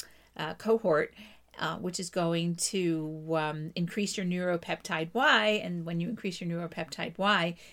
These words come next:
it turns on your fat storage and it causes you, it, it, it stops your satiety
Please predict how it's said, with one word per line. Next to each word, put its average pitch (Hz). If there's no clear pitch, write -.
it 180
turns 190
on 170
your 165
fat 185
storage 160
and 165
it 170
causes 175
you, 156
it, -
it, -
it -
stops 214
your 170
satiety 180